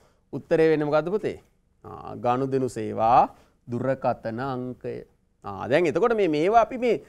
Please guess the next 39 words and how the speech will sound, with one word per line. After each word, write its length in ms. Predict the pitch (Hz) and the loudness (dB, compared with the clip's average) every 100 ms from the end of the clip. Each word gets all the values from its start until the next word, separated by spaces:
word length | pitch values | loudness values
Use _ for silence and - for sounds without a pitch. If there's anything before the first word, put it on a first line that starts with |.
| _ - | _ -2
ප්‍රායෝගිකව 760 | 131 131 160 208 220 196 147 | 4 6 6 4 0 0 0
දැන් 180 | 120 143 | 2 0
ඔයාලගේ 480 | 127 104 107 123 143 | 0 -2 0 0 0
පර්ස් 320 | 127 113 110 | -2 -4 -4
එකේ, 220 | 120 135 | -4 -2
තාත්තගේ 440 | 143 123 113 131 131 | 0 2 2 0 0
පර්ස් 280 | 127 120 127 | 0 -2 -2
එකේ 220 | 151 175 - - _ - | 0 0 -2 -14 _ -10
ඩෙබිට් 280 | 120 127 | -4 -2
කාඩ් 280 | - 156 160 | 6 8 10
ඕන 180 | 139 139 | 8 8
තරම් 340 | 151 170 185 | 6 4 4
ඇති. 300 | 147 156 214 110 - _ | 2 0 -2 -4 -8 _
හැබැයි 280 | - 107 139 | -8 -2 0
සමහර 300 | 139 120 131 | -2 -2 0
වෙලාවට 380 | 131 135 165 196 | 2 4 2 2
ඒකවත් 480 | 139 123 175 190 | 2 2 4 2
මතක 240 | 185 165 160 | 0 -2 -2
නැහැ. 220 | 139 95 - _ _ _ _ _ _ - | -4 -6 -16 _ _ _ _ _ _ -6
ඉතින් 140 | 123 | -2
ඒ, 180 | 110 113 | 0 0
ඒ 100 | 110 | 2
අර 140 | 120 131 156 | 4 4 4
හදිස්සි 400 | 104 113 120 147 | 0 -4 -6 -2
වෙන්නේ 200 | 143 139 | 0 -2
නැතුව 220 | 123 180 | -2 0
ඒවා 200 | 151 143 | 2 2
හොඳට 280 | 139 131 170 | 0 0 0
බලලා 260 | 131 104 110 | 0 -2 -2
එහෙම 220 | 131 208 | -2 -4
තියා. 240 | 196 160 117 - _ | -2 -2 -2 -8 _
ඒක 180 | 127 151 | 0 2
පොඩ්ඩක් 240 | 190 214 240 | 4 4 6
අර 100 | 233 | 6
උනන්දුවෙන් 480 | 170 180 214 226 226 | 6 4 2 0 2
ඌමනාවෙන් 680 | 214 196 196 214 220 226 | 4 4 4 4 2 2
බැලුවම 340 | 226 226 262 277 | 2 2 2 0
මතක 160 | 208 | -4
හිටිනවා. 320 | 175 110 95 | -4 -6 -10